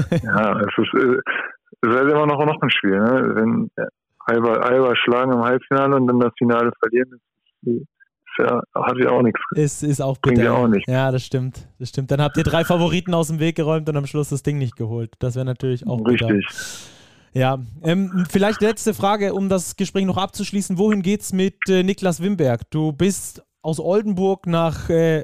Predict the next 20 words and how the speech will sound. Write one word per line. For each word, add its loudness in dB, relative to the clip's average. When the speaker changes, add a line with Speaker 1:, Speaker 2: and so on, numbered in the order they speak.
Speaker 1:
äh, -12
in -2
Oldenburg 0
ausgebildet 0
worden, 0
in -2
Chemnitz, 0
äh, 4
aus -4
der 0
zweiten -2
Liga 0
in -2
die 0
erste 0
mit -2
aufgestiegen, -2
hast -2
dort, 0
äh, 2